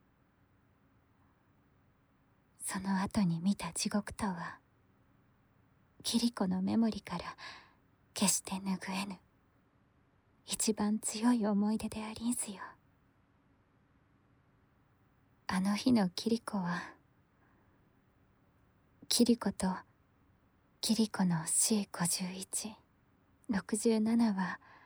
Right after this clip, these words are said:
三一一列車として、諫早を出て、長崎に向かっておりんした。長与駅での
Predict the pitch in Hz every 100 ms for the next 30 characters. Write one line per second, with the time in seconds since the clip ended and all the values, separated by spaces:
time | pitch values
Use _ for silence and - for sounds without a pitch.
0 | _ _ _ _ _ _ - - 226 233
1 | 240 - 208 175 - 226 240 - 240 -
2 | - - 180 170 _ _ _ _ _ _
3 | _ 214 180 208 214 208 208 214 214 226
4 | - - - _ _ _ _ _ _ -
5 | 214 208 240 277 - 175 160 180 - 196
6 | - 214 214 226 226 - - - - _
7 | _ _ _ _ _ _ _ _ _ _
8 | _ _ _ _ _ _ _ _ _ _
9 | _ _ _ _ _ _ _ _ _ _
10 | _ _ _ _ _ _ _ - 208 202
11 | 208 214 220 220 - 185 170